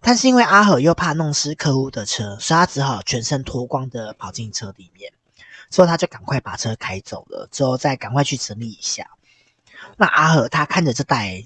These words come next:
满满的钱，他也不知道如何是好。过了好久，黑道找到了阿和，他就把阿和打了一顿。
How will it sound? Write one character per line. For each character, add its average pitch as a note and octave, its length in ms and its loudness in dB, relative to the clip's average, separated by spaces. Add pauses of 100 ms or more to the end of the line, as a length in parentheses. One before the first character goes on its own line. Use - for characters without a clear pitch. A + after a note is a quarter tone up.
满 B2 160 -4
满 C3 120 0
的 G#2+ 120 -8
钱， - 300 -8
他 C3+ 100 -4
也 A2 60 -4
不 - 100 -8
知 A2+ 100 -8
道 A2+ 140 -4
如 G#2 180 -8
何 - 140 -10
是 - 240 -10
好。 - 160 -12 (120)
过 C4 180 8
了 A3 80 8
好 C3+ 220 0
久， - 320 -2 (460)
黑 F#3 220 -2
道 F3 220 4
找 G#2+ 160 -8
到 C#3 120 -8
了 A#2+ 100 -4
阿 - 200 -8
和， - 480 -12 (140)
他 - 100 -2
就 - 120 -2
把 - 100 -2
阿 - 180 0
和 A#2+ 160 2
打 - 220 -6
了 F#2+ 100 -10
一 E2 140 -20
顿。 - 240 -10